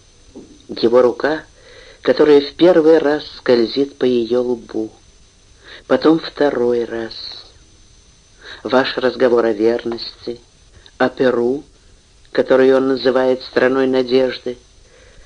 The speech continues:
Все слово в слово. Ваше первое «ты». Перед этим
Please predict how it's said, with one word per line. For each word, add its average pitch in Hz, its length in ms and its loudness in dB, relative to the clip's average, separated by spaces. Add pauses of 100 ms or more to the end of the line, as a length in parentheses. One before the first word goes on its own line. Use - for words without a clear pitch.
(260)
Все 240 460 2 (180)
слово 170 420 2
в 175 60 -14 (180)
слово. 104 480 -8 (1700)
Ваше 151 460 -4
первое 123 720 -4 (340)
«ты». 113 320 -8 (1040)
Перед 185 260 4
этим 165 420 2